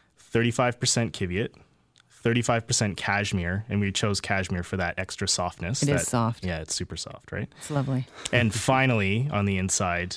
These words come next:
Speaker 1: uh, there's also merino wool, which is kind of the tried and tested, you know, everyone knows merino.
Speaker 2: Yeah.
Speaker 1: We rely on it too. Um, that's the inner layer. It's the softness. It gets that moisture wicking when, if you do get hot in it.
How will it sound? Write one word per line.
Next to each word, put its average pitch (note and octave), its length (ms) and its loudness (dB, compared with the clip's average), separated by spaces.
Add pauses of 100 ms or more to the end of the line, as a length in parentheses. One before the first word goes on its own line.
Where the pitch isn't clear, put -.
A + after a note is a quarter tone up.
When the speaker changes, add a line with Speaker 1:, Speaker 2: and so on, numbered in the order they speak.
Speaker 1:
uh, F#2+ 240 0
there's F2+ 300 -2
also F#2 300 -4
merino F#2 460 0
wool, F2 300 -6
which G2 160 -8
is E2+ 220 -4
kind - 140 -6
of E2+ 60 -4
the F2 80 -6
tried G2+ 320 0
and G2 140 -2
tested, F2+ 460 -2
you F2+ 80 -6
know, F2 200 -4
everyone F#2 360 -2
knows F2 200 -2
merino. E2+ 540 -6
Speaker 2:
Yeah. E3+ 180 2
Speaker 1:
We G2+ 140 0
rely F#2 340 0
on F2+ 80 -2
it F2+ 140 -6
too. F2 340 -6 (180)
Um, E2+ 360 -2 (720)
that's A#2 300 2
the G#2+ 120 2
inner G2 160 2
layer. G2 260 2
It's A2 140 0
the G2+ 80 -2
softness. G2 680 0
It F#2+ 80 -4
gets F#2+ 180 -2
that F#2 160 -2
moisture F#2+ 420 -2
wicking F#2 560 -4 (100)
when, F#2 460 -2
if B2 220 -2
you G#2 80 2
do G2+ 160 -2
get F#2 160 -2
hot F2+ 220 -4
in E3+ 100 -4
it. - 140 -6